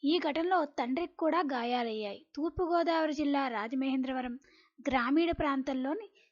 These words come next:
సాటిలైట్ సిటీ గ్రామంలో శనివారం అర్ధరాత్రి ఈ దారుణం చోటు చేసుకుంది. తీవ్ర గాయాలతో విలవల్లాడుతూ ఆ చిన్నారులు కాకినాడ జీజీహెచ్లో చికిత్స పొందుతున్నారు. పోలీసులు, స్థానికుల వివరాల ప్రకారం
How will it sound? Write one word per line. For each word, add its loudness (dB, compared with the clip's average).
సాటిలైట్ -2
సిటీ -2
గ్రామంలో 2
శనివారం 0
అర్ధరాత్రి -2
ఈ -2
దారుణం -2
చోటు -6
చేసుకుంది. -14
తీవ్ర 2
గాయాలతో 2
విలవల్లాడుతూ -2
ఆ 0
చిన్నారులు 0
కాకినాడ -2
జీజీహెచ్లో -2
చికిత్స -8
పొందుతున్నారు. -8
పోలీసులు, 4
స్థానికుల 0
వివరాల -2
ప్రకారం -4